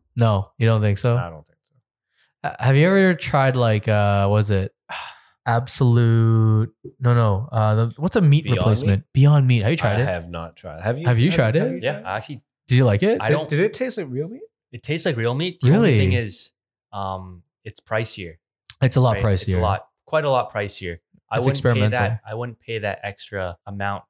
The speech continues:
Speaker 3: to get
Speaker 1: Meat.
Speaker 3: this meat
Speaker 1: Substitute.
Speaker 3: Yeah, the substituted meat.
Speaker 1: So, uh, have you seen how they make it?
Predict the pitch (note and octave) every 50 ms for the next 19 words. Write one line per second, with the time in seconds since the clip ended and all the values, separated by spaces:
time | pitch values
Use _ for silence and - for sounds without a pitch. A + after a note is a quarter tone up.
0 | _ _ - - G#2+ G2 - _ - A2+ G#2+ - - _ _ _ _ - G#2+ G#2
1 | G#2+ G2+ _ _ _ - G2 F#2+ - - - - - _ _ _ _ G2 G2 G2
2 | - _ _ - - - G#2 F#2 - - G2 - - G#2 F2+ E2 - - _ _
3 | _ G#2+ - - - G2+ - - - - - G2+ F#2 F2+ F2 E2+ F2 E2+ F2 _
4 | _ _ _ _ _ _ _ _ _ _ _ _ - - - D3+ C#3 C#3 C#3+ D3
5 | D3 - - - - _ _ _ _ _ _ _ _ _ - B2 A#2+ A#2 A#2 A#2
6 | A2+ - A2 B2 D#3 G#3+ G3+ - - - B2 B2+ C3 B2+ C3 B2+ A#2 A2+ G#2 F#2+
7 | F#2 F#2 F#2 - - E3+ F#3+ G3 -